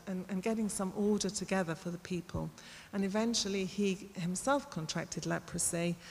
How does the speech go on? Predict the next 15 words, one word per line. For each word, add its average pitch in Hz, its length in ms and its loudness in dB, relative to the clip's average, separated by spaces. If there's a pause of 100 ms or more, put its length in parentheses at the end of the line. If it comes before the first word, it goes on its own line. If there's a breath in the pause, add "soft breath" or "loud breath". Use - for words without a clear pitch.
(580 loud breath)
um, 170 420 2
and 175 180 2
died 180 400 2
there 170 240 0 (200)
and, 175 240 -2
and 175 180 0
was 170 80 0
subsequently, 165 760 0 (280)
um, 170 260 0
made 175 220 2
into 175 280 0
a 170 60 2
saint. 175 640 2 (1000 loud breath)
And 214 200 2
that 226 160 6